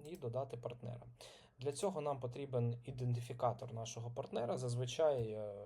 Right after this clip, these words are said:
агенції знають і надають нам цей ідентифікатор. Тобто в розділі «Партнери» на-, натискаємо «Додати» і вводимо ідентифікатор. Він знаходить, е, партнера, е,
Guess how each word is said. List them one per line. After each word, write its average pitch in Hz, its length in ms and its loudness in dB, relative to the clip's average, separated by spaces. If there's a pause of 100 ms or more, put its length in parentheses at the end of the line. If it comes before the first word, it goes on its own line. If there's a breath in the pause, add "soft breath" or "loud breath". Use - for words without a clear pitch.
(200)
агенції 120 480 2
знають 156 460 -2
і 139 100 -4
надають 120 640 0
нам 120 340 0 (280 loud breath)
цей 120 260 4
ідентифікатор. 117 720 -6 (220)
Тобто - 420 -8 (140)
в 120 120 -2
розділі 120 400 2
«Партнери» 190 480 0
на-, 131 180 0
натискаємо 120 680 0
«Додати» 123 580 -2
і 156 120 -4
вводимо 123 720 0 (400 loud breath)
ідентифікатор. 117 840 -4
Він 120 340 -2
знаходить, 120 720 0 (120)
е, - 60 -10 (1300)
партнера, 196 520 2 (2750 loud breath)
е, 131 340 -2